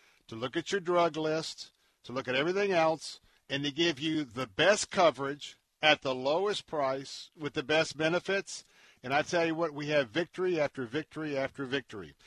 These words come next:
Now, we're gonna have Mister Terry joining us in just a moment, but let me bring Fernando in. Fernando,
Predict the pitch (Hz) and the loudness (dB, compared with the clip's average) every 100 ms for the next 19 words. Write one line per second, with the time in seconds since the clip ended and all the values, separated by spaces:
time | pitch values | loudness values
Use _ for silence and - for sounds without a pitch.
0 | - - - 156 156 175 214 208 175 180 | -20 -16 -4 -4 -2 -2 0 0 2 2
1 | 165 175 - 147 185 208 196 170 147 160 | 2 -2 -4 -4 -2 0 2 0 0 -2
2 | 151 151 147 - 160 131 160 - 151 170 | 0 0 -2 -6 -10 -4 -4 -2 -2 -2
3 | 175 160 180 175 160 170 - 151 160 180 | -2 -4 -2 -2 -2 -2 -4 -4 -2 0
4 | 160 165 170 151 160 185 202 226 | -2 -2 -4 -2 0 2 2 0